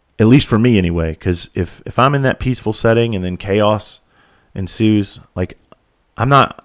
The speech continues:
I don't, like, f-, freeze up. I can certainly,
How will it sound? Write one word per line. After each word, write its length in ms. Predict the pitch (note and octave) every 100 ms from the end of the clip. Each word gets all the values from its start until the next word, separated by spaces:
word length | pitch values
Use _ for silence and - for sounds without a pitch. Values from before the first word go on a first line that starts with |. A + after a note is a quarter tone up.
| -
I 80 | A2
don't, 220 | B2+ -
like, 140 | G2
f-, 140 | - - _
freeze 580 | _ - - A2+ G2 A#2
up. 320 | A2 F#2+ - _ _ _
I 140 | F#2+ A2
can 320 | A2 F#2+ F#2
certainly, 680 | - - - G2 F#2 F2